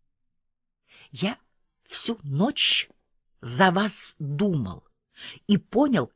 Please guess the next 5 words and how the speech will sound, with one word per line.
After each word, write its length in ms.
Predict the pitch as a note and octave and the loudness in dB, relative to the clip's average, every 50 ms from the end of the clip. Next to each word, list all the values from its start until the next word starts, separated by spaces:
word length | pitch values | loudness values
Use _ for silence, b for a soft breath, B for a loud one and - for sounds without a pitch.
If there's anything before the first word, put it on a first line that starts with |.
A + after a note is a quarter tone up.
| _ | _
как 220 | - A3 - - - | 0 0 0 0 -2
спасти 520 | - - - - B2 - - - - F3+ | -6 -6 -4 -4 -4 -4 -4 -4 -4 -4
спектакль. 680 | - - - - D#3 - - - - - - - - - - _ _ _ _ _ _ _ _ _ _ _ _ _ | -4 -4 -4 -8 -10 -12 -12 -12 -12 -12 -14 -16 -20 -20 -20 _ _ _ _ _ _ _ _ _ _ _ _ _
Очень 480 | - - D4 - - - - - C4 A#3+ | 2 2 2 2 2 0 0 0 -2 -6
просто. 480 | - - A#2+ - - - - - - | -10 -10 -8 -8 -8 -8 -8 -10 -16